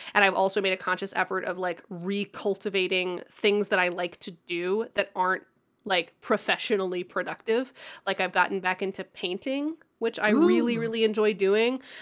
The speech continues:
Speaker 1: I recently learned a technique to do trees that I like. I, it's so cool. Like, my trees look so good now. Like, they're not perfect. Like,
Speaker 2: You,
Speaker 1: it's still a work in progress,
Speaker 2: you
Speaker 1: but,
Speaker 2: making
Speaker 1: like,
Speaker 2: happy little trees?
Speaker 1: I'm making happy little trees, Chris.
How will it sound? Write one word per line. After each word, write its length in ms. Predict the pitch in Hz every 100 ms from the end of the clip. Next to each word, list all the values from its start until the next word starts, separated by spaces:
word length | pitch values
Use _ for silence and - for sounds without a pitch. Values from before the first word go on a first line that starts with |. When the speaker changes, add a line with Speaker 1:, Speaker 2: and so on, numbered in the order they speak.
| -
Speaker 1:
I 60 |
recently 500 | 208 196 - 240 202
learned 260 | 202 190 196
a 60 | 208
technique 480 | 214 185 190 196
to 80 | -
do 180 | 190 185
trees 640 | - - 196 202 240 262
that 120 | 214
I 100 | 190
like. 340 | 202 202 - - -
I, 140 | 196
it's 200 | - 226
so 340 | - - 190 202
cool. 500 | - 196 202 226 262
Like, 220 | 214 208
my 120 | 208
trees 440 | 208 - 214 226 214
look 240 | 202 202
so 360 | - - 190 202
good 280 | 185 214 220
now. 440 | 226 240 254 285 - - -
Like, 120 | 208 196
they're 120 | 247
not 160 | 285
perfect. 440 | - 285 302 180 170
Like, 120 | -
Speaker 2:
You, 20 |
Speaker 1:
it's 120 | 196 -
still 100 | 254
a 80 |
work 160 | 196 208
in 100 | 180
progress, 440 | 180 202 202 165
Speaker 2:
you 100 | 262
Speaker 1:
but, 60 | 285
Speaker 2:
making 140 | 294
Speaker 1:
like, 120 | 277 233
Speaker 2:
happy 300 | 262 262 269
little 180 | 262
trees? 760 | 262 262 262 285 302 302 - - - - -
Speaker 1:
I'm 140 | 302
making 320 | 370 392 453
happy 240 | 370 330 330
little 160 | 294
trees, 340 | 247 269 285 294
Chris. 560 | - 196 247 - -